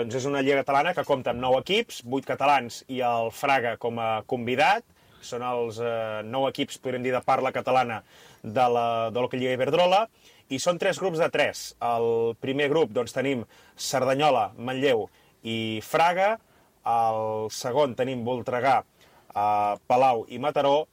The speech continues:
i el tercer, Igualada, Vila-sana i Sant Cugat. Llavors, d'aquests, eh,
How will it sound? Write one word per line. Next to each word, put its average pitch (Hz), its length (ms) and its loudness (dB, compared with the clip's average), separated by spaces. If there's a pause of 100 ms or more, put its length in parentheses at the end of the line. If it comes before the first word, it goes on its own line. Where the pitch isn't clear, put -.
i 127 100 -2
el 135 160 0
tercer, 127 480 -2
Igualada, 127 600 2
Vila-sana 120 760 -2 (500)
i 127 300 2
Sant 135 260 0
Cugat. 147 320 2 (240)
Llavors, 120 460 -6
d'aquests, 127 500 -6
eh, 117 560 -2